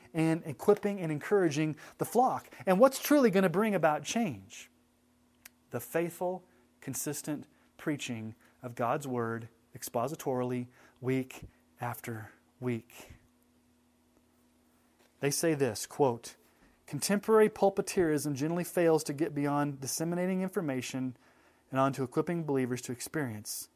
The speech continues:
and use what they've heard." If it's bad preaching, if it's a lecture, if all it does is disseminate information, then yes, I would agree with them.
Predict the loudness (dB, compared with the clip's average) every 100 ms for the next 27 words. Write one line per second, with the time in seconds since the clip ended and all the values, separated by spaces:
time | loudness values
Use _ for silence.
0 | -8 -2 -2 -2 -8 -14 _ _ _ -6
1 | -4 -6 -6 -8 -10 _ _ _ _ _
2 | _ _ _ _ _ _ _ _ _ _
3 | _ _ -6 -4 -4 0 0 0 -2 -2
4 | -2 -6 -8 -12 _ _ _ _ _ _
5 | _ _ _ _ -4 0 0 0 2 2
6 | 0 -2 -4 -4 -12 _ _ _ _ -20
7 | -6 -2 6 8 8 4 4 6 4 0
8 | -4 -4 -2 0 0 0 0 0 0 -2
9 | -4 -2 0 0 0 0 2 0 0 -2
10 | -2 -6 -8